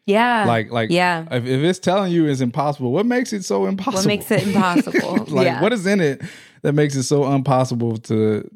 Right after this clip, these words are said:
Speaker 2: that, that is so comparable to, like, a regular beef patty, right?
Speaker 1: Mm-hmm.
Speaker 2: So just, again, that's a big one to keep in mind.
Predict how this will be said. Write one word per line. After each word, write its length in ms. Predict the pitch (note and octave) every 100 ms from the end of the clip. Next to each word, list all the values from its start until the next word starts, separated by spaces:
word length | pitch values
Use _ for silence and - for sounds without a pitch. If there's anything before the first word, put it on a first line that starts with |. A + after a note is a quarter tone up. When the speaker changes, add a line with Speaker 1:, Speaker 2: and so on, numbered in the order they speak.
| -
Speaker 2:
that, 280 | - A#2+ A2+
that 120 | A#2+
is 120 | A#2+ A2+
so 200 | C3+ B2+
comparable 680 | B2+ A#2 B2+ B2 G#2+ G#2+ G#2
to, 200 | - G#2+
like, 200 | G2+ G#2
a 60 |
regular 480 | G2+ G#2+ G#2+ G#2 G#2
beef 320 | F#2+ G2+ G2 -
patty, 360 | - - -
right? 120 | - G#3+
Speaker 1:
Mm-hmm. 120 | C4
Speaker 2:
So 220 | C4 G#2
just, 280 | G2 A2+ - - _ _
again, 260 | - G#2+ A2
that's 180 | A#2+ B2+
a 40 |
big 280 | A#2+ A#2 A#2
one 180 | A2+ A2
to 80 | G#2
keep 220 | A2 G#2+
in 80 | G#2
mind. 440 | G2+ G#2 G2+ G2+